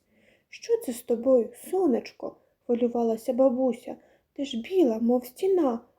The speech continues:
а худа яка зробилася. Їж краще,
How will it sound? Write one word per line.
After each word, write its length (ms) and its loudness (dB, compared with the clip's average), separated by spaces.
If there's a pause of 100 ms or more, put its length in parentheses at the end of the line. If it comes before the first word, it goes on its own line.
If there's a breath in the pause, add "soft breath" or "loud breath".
(140)
а 120 -2
худа 680 -6
яка 440 4
зробилася. 960 2 (440 soft breath)
Їж 340 0
краще, 680 0